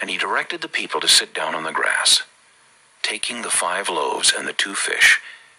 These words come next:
and looking up to heaven, he gave thanks and broke the loaves. Then he gave them to the disciples, and the disciples gave them to the people.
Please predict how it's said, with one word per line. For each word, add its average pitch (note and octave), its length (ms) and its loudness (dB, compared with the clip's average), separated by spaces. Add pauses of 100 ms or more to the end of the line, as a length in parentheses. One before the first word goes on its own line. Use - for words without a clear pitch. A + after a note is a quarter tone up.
(160)
and - 220 -4
looking C3+ 260 -6
up A#2 140 -4
to A2+ 120 -2
heaven, - 420 -2 (500)
he - 160 -10
gave G#2+ 340 -4
thanks - 560 2 (300)
and - 160 -2
broke - 260 -2
the - 80 -2
loaves. - 500 0 (840)
Then G2+ 100 -2
he G2 80 -4
gave G2 320 -6
them A2+ 220 -8
to - 100 0
the G#2+ 140 -10
disciples, - 640 0 (640)
and - 120 -6
the - 60 -6
disciples - 540 2
gave - 220 -2
them C2+ 180 -4
to - 80 -4
the - 100 -6
people. - 500 -6